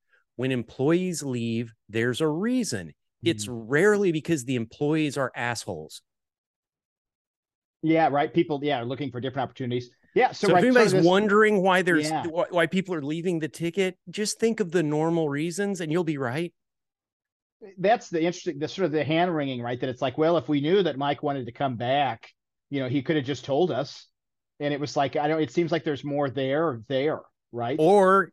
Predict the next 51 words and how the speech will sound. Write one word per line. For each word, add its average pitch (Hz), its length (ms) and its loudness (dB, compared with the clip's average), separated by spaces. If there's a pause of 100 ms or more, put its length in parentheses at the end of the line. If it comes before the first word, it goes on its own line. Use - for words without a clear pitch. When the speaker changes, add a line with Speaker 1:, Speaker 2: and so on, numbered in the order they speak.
(100)
Speaker 1:
he 123 100 -12
didn't 135 360 0
Speaker 2:
Um, 117 40 -4
Speaker 1:
like 151 260 -2
the 156 120 2
way 151 200 2
the 170 100 -2
station 170 580 -4
ran. 92 440 -6 (260)
You 127 140 -2
know, 139 160 2
he 175 60 2
Speaker 2:
Right. 143 180 2
Speaker 1:
didn't 180 340 2
like 151 320 -2
the 143 100 0
Speaker 2:
Yeah. 135 60 2
Speaker 1:
way 160 200 2 (100)
other 165 300 0
people 175 480 -2
were 156 160 0
treated. 185 520 -6 (640)
Speaker 2:
Yeah. 135 240 2
Speaker 1:
Um, 127 240 -2 (300)
Mike 156 320 0
Gruber, 196 640 4
I 156 140 -2
don't 214 160 0
know 151 100 0
what 143 140 0
Mike 120 180 -4
Gruber's 127 340 -4
making 131 360 -6
today, 147 580 0 (120)
but 135 120 -2
I 117 160 0
know 127 400 0
it's 120 180 -10
gotta 123 360 0
be 120 280 -6
at 101 120 -10
least 123 360 -6
three 127 300 -2
X 156 260 -4
what 120 120 -4
he 110 60 -4
was 107 140 -6
making 120 340 -4
at 107 80 -8
the - 80 -18
ticket. 180 380 -6